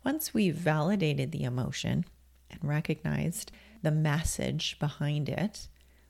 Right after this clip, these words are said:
we can start to explore what this emotion is creating for us in our life. What is the stored emotion creating for us?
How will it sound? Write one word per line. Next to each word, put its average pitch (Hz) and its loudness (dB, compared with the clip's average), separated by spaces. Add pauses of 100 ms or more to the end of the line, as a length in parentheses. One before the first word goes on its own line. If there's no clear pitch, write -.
(160)
we 160 -2
can 143 -4
start 156 -2
to - -2
explore 151 -2
what 147 -2
this 160 -4
emotion 147 -4
is - -10
creating 190 0
for 147 -4
us 143 -6
in 160 -10
our 135 -4
life. - -8 (720)
What 170 4
is 208 2
the 156 -2
stored 214 2
emotion 147 2
creating 135 -4
for 131 -8
us? - -6